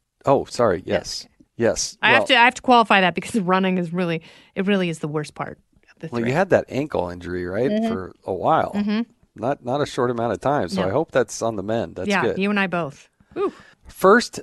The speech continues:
Speaker 1: celebrity crush.
Speaker 2: That's a really good one. Um,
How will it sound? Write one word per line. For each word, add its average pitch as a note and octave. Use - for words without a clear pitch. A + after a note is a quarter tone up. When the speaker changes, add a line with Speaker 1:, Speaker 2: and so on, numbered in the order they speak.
Speaker 1:
celebrity D#3
crush. -
Speaker 2:
That's C4+
a E4+
really G3+
good G#3+
one. F3+
Um, G3